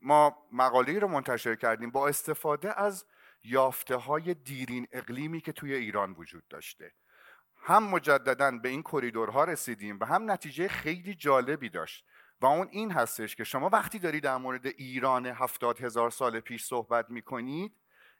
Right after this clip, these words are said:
ایران هفتاد هزار سال پیش بر اساس یافته‌های دیرین اقلیم این شکلی بوده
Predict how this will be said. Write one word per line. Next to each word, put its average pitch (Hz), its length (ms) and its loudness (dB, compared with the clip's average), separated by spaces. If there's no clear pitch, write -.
ایران 131 360 2
هفتاد 127 440 -2
هزار 117 260 0
سال 113 260 -2
پیش - 240 -14
بر 127 300 2
اساس 170 440 -2
یافته‌های 120 840 2
دیرین 113 560 -6
اقلیم 143 420 -6
این 123 220 -6
شکلی 123 500 -6
بوده 82 420 -14